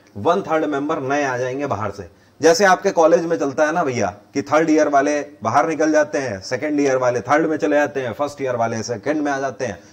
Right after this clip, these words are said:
और first की जगह fresher आ जाते हैं। Same यहां पर चलता रहता है, इस वजह से dissolve नहीं हो सकता है, ये permanent house कहलाता है। अगला question है, which state has the highest number of seats in राज्यसभा? बिल्कुल simple है, अब तो आपको पता है इकतीस सीटें हैं राज्यसभा में,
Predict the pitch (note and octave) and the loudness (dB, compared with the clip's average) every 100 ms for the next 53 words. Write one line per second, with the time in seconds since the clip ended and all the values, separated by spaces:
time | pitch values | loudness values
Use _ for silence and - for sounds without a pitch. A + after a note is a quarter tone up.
0 | _ - A#2+ D3+ D#3 - C#3 B2+ E3+ F3 | _ 0 0 2 0 0 -4 0 -2 -4
1 | - _ _ _ _ _ D3 D3 C3 G2+ | -10 _ _ _ _ _ 0 2 2 0
2 | F#2+ F2 - F2 F#2+ - F3 E3+ D3+ - | 0 -6 -10 -18 -12 -2 -2 0 -4 -2
3 | D3 C#3+ C3+ C#3+ C#3 D3+ E3 - _ - | -4 -4 -2 -2 0 -4 -6 -12 _ -6
4 | E3 D#3 D3+ D3+ D3+ E3+ D3+ A#2+ C3+ C#3 | -6 -2 -2 -2 0 0 0 0 0 0
5 | C3+ C#3 D3 - - C#3+ C#3+ C3+ B2 B2 | 0 0 0 -2 0 2 2 0 -2 -2
6 | C3+ C3+ B2+ A#2+ A#2 - G#2 F#2+ F2+ F2 | -2 -4 -4 -2 -4 -2 -4 -4 -6 -14
7 | - _ _ _ _ _ _ _ _ _ | -16 _ _ _ _ _ _ _ _ _
8 | _ _ _ D#3 G3+ B3 G#3 A#3 A#3 F#3+ | _ _ _ 4 6 6 4 2 2 4
9 | G3 A3 G#3 - G#3 G3+ F3 E3 F3+ D3 | 4 4 2 4 2 4 0 2 0 2
10 | C#3+ F#3+ G3 F3 D#3+ D#3+ E3 D#3 - D3+ | 2 4 2 0 -4 0 0 0 2 2
11 | C#3+ D#3+ A#2 A2+ G2+ G#2 F#2+ G2 C3+ F3 | 2 -2 0 0 -4 -4 -4 -4 -4 -4
12 | D#3 D3+ D3+ E3+ - - C#3+ B2+ D3 - | -6 -6 -2 0 -2 0 0 0 -6 -4
13 | D#3 D3 - - D#3+ D#3 D3 D3 D3+ C#3+ | -2 -2 -4 -8 -8 -6 -6 -4 -4 -2
14 | B2+ A#2+ A2 G2+ F#2 E2+ | -4 -4 -10 -10 -12 -14